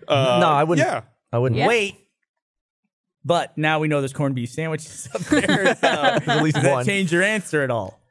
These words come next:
Speaker 2: How much did Neil Armstrong get paid for his moon mission?
Speaker 4: I can tell you that Richard Garriott paid about thirty million bucks to go up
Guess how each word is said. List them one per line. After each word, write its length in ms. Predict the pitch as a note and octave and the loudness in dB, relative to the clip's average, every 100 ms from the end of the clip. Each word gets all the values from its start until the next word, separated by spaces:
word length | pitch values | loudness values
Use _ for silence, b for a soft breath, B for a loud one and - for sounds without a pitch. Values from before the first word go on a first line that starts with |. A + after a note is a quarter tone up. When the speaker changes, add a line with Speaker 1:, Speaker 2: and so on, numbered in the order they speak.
| _ | _
Speaker 2:
How 160 | - G#4+ | -2 0
much 180 | G4+ | -2
did 240 | - A3 D#3 - - - | -2 -4 -6 -10 -14 -4
Neil 220 | F#3 F3 | 2 2
Armstrong 380 | E3+ - E3 C3+ | 2 0 0 0
get 180 | - | -2
paid 340 | - D3 C3+ G#2+ | 2 2 2 -2
for 140 | A2 | -4
his 120 | G#2+ | -2
moon 280 | A#2 A2 A2 | 0 0 0
mission? 320 | F#2+ F2 - - - | -4 -6 -10 -10 -4
Speaker 4:
I 80 | D3 | -4
can 100 | E3 | -2
tell 80 | |
you 60 | G3 | -2
that 80 | E3 | 0
Richard 260 | F3+ D#3 | -2 -2
Garriott 280 | D#3 A3 G#3+ | -2 0 0
paid 160 | F#3 E3+ | -2 0
about 260 | D#3+ D#3 | -2 -2
thirty 220 | - F#3+ F3 | -2 0 2
million 400 | E3+ F3 E3 D3 | 2 2 0 0
bucks 300 | E3+ G3 - | 0 -2 -8
to 100 | C#3+ | -2
go 160 | C#3+ | 0
up 260 | D#3+ E3+ | 0 -2